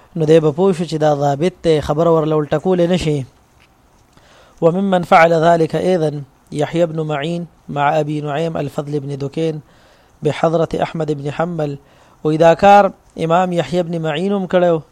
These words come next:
د خپل استاذ ابو نعیم الفضل بن دکین سره چې مشهور محدث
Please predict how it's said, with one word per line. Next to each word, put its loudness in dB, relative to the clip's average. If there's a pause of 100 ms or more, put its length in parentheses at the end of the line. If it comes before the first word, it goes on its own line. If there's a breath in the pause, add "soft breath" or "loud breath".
(140)
د -8
خپل -4
استاذ 0
ابو -6
نعیم -4
الفضل -6
بن -8
دکین -6
سره -8
چې -14
مشهور -8
محدث -6